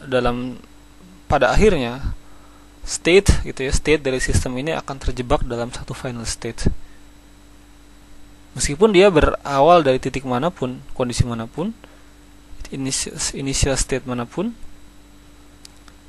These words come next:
akan berakhir pada satu final state yang sama. Sebuah sistem stokastik dalam, dalam,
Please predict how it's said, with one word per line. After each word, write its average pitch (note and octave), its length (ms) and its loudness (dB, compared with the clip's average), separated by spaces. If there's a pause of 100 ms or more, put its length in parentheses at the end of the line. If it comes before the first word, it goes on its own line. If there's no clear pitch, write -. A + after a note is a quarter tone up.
akan E3+ 240 2
berakhir C3+ 320 2
pada B2 160 -2
satu C3+ 320 -2
final B2+ 240 4
state A#2 320 -4
yang A2 80 -10
sama. G#2+ 240 -10 (3250)
Sebuah C#3 400 6
sistem D#3 320 6
stokastik - 640 4
dalam, C#3+ 400 -2
dalam, C3 560 -2